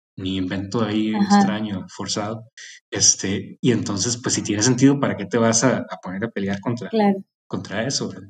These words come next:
Speaker 2: Y a esa edad
Speaker 1: Y obviamente hay, obviamente hay momentos de, de rebeldía que tú no quieres o lo que sea, pero no es así como, yo, yo nunca estuve como en una, digamos, guerra abierta contra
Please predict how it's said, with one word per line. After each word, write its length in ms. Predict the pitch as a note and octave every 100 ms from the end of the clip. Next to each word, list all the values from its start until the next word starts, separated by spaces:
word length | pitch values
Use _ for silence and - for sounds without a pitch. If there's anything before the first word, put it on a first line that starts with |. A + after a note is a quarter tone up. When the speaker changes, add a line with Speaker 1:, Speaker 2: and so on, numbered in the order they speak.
| -
Speaker 2:
Y 120 | C4 C4+
a 60 |
esa 160 | B3+ D4
edad 120 | C#4+ D4 - _
Speaker 1:
Y 100 | C3+
obviamente 560 | B2+ D3 D3 E3+ F3 C#3+
hay, 220 | C#3 D3+ D#3+ - C3+
obviamente 460 | C#3 D3 D#3 D#3
hay 40 | E3
momentos 380 | D3 D3+ D3+ D3
de, 180 | A#2+ A2
de 140 | - A#2+
rebeldía 600 | A2+ G2+ G#2 D#3 E3+ A#2+
que 80 | -
tú 100 | B2+
no 80 | C3
quieres 320 | B2+ C3+ C#3
o 40 | A#2
lo 60 |
que 100 | A2
sea, 160 | A2+ C3
pero 160 | A#2+ G#2+
no 100 | G#2
es 80 | G#2
así 200 | A#2 A#2+
como, 400 | C3 A2 G2 - _ -
yo, 260 | C3 C#3 C3+
yo 160 | C#3
nunca 240 | D3 D#3 E3
estuve 280 | - D3
como 180 | D3 B2+
en 100 | A#2
una, 200 | B2 C3+
digamos, 280 | B2 A#2+ B2
guerra 240 | A#2 A#2 B2+
abierta 380 | A2+ A2+ -
contra 320 | - G#2 G2